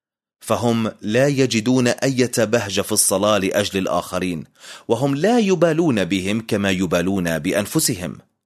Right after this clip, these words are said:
وهذا يظهر من خلال عدم وجود فرح في الروح. وهذا يظهر من خلال السلوك بالجسد أو في الجسد. أما المحبة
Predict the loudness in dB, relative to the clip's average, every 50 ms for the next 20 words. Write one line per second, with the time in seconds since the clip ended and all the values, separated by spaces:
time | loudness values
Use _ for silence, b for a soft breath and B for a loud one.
0 | _ _ _ _ _ _ _ _ _ _ _ _ _ -2 0 2 2 2 2 2
1 | 2 0 0 0 0 0 0 0 0 2 2 2 0 0 -2 -2 0 2 2 2
2 | 2 2 2 0 2 2 0 0 0 0 0 2 2 2 2 0 0 0 0 0
3 | 0 -2 -4 -2 -2 0 0 0 0 0 -2 -2 -2 -2 -2 -6 -6 -4 -6 -6
4 | -6 -8 -12 -14 -16 _ _ _ B B B B B B B -4 -2 0 2 2
5 | 2 2 2 2 2 0 0 0 2 2 4 2 2 0 -2 -2 0 2 2 2
6 | 2 2 0 0 0 0 2 0 0 2 0 0 0 0 2 2 2 2 2 0
7 | 0 -2 -4 -10 -10 -4 -2 0 2 2 2 2 0 0 0 0 0 2 0 0
8 | 0 0 -2 -4 -8 -14 -20 -20 -20 _ _ _ _ _ _ _ _ _ _ _
9 | _ _ _ _ _ _ _ 2 4 4 4 4 4 2 0 -2 -2 -4 -2 -4
10 | -4 -4 -4 -8